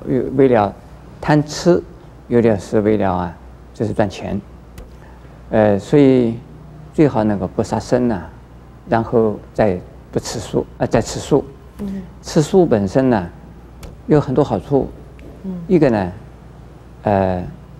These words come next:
Speaker 1: 能够少杀一点生，这是慈悲。
Speaker 2: 嗯。
Speaker 1: 另外呢，吃，吃素的以后啊，
Speaker 2: 嗯。
Speaker 1: 对身体也是很好的。
Speaker 2: 嗯。
Speaker 1: 呃，这个，我们这个世界啊，这个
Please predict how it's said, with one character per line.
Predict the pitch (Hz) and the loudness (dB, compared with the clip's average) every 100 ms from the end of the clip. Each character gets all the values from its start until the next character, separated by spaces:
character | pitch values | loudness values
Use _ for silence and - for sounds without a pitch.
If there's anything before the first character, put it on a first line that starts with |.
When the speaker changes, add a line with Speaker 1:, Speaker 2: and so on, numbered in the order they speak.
| - - - | -20 -20 -8
Speaker 1:
能 | - 131 | 0 4
够 | 135 120 113 107 - - - - - - | 4 4 4 2 -4 -12 -20 -20 -20 -12
少 | - 98 | -4 -2
杀 | 95 131 | 2 0
一 | |
点 | 127 113 | 2 -2
生， | - 156 180 - - - - - - | -2 -4 -6 -16 -20 -20 -20 -20 -4
这 | 117 | -4
是 | 117 | -2
慈 | - - | -6 -4
悲。 | 98 113 107 - - - - | 0 2 0 -6 -20 -20 -14
Speaker 2:
嗯。 | 185 165 | -12 0
Speaker 1:
另 | 180 | 4
外 | 160 135 | 4 4
呢， | 117 95 - - - - - - - | 2 -2 -8 -20 -18 -18 -18 -20 -20
吃， | - - - - | -20 -20 -20 -20
吃 | - - | -10 -4
素 | 160 - 196 | -2 2 4
的 | 139 | 4
以 | 104 | 2
后 | 90 - 131 | 0 2 2
啊， | 95 85 - - | 2 -4 -14 -16
Speaker 2:
嗯。 | 170 151 - | -16 -16 -6
Speaker 1:
对 | - 156 | 2 2
身 | - 226 | 4 0
体 | - 110 | 2 2
也 | 92 | 2
是 | 127 | 0
很 | 95 113 | -2 -4
好 | 87 92 | -4 -8
的。 | - - - - - - - - - | -10 -16 -20 -20 -20 -20 -20 -20 -14
Speaker 2:
嗯。 | 170 165 - | -12 -12 -8
Speaker 1:
呃， | - 110 110 107 107 - - - - - - - - - | 0 2 4 2 0 -6 -16 -20 -20 -20 -20 -20 -20 -12
这 | - | -2
个， | 156 143 139 - - - | 2 2 0 -16 -20 -10
我 | - 170 | 0 4
们 | |
这 | 170 | 4
个 | 156 | 4
世 | - | 2
界 | 151 147 | 4 6
啊， | 110 85 80 - - - - - - - - - - - | 6 0 -8 -16 -20 -18 -18 -18 -18 -20 -20 -20 -20 -4
这 | 123 | 0
个 | 127 | 2